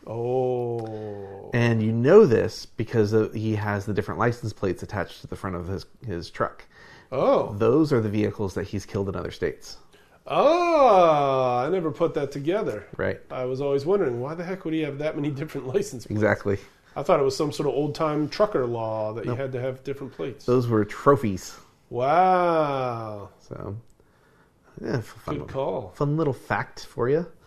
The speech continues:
Speaker 1: Yeah.
Speaker 2: Um,
Speaker 1: What a creep.
Speaker 2: so, uh, so,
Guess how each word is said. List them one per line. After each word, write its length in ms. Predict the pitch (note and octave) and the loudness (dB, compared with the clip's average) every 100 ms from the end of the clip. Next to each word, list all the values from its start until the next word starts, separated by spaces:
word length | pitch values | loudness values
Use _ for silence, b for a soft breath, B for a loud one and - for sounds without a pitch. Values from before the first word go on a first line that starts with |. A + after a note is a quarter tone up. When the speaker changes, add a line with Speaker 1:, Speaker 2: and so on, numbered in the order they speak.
| b | b
Speaker 1:
Yeah. 420 | B2+ D#3+ D#3+ A#2 G2 F2+ F2+ - | -14 -12 -12 -12 -12 -16 -20 -6
Speaker 2:
Um, 920 | A2 G#2 G2+ G2+ G2+ G2+ G2 G2 G2 - _ _ - - - - | -2 0 0 -2 -2 -2 -2 -4 -8 -12 _ _ -8 -8 -12 -16
Speaker 1:
What 120 | D#3 | -14
a 40 | |
creep. 640 | G#2 - - C#3 E3+ A2 - _ - | -14 -12 -8 -6 -6 -10 -14 _ 0
Speaker 2:
so, 460 | - C3+ C3 B2+ | 6 8 8 6
uh, 640 | - B2 A#2+ A#2+ A#2 A#2 A#2+ - - | 4 4 4 6 6 4 2 -4 -16
so, 500 | - C3+ B2 A#2 - | 2 6 6 4 0